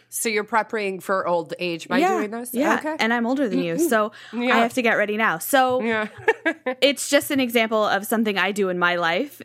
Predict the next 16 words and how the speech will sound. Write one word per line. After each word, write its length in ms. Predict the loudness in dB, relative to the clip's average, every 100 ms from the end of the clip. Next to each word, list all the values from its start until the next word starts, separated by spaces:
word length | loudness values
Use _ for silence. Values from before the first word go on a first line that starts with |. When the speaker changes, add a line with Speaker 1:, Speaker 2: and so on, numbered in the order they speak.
| -4
Speaker 2:
that 380 | 0 2 0 0
I 80 | 2
don't 260 | 2 0
necessarily 580 | -2 -2 -2 0 0 -2
need 260 | -4 -6 -6
to 80 | -6
do, 300 | -2 -2 0
but 220 | 0 0
it, 300 | 2 0 -2 _ _
it 320 | 0 0 _
takes 320 | -2 -2 0
away 320 | -2 0 0 0
something 360 | -2 -2 -2
that 80 | -2
I 80 | -2
don't, 320 | -2 -4 -4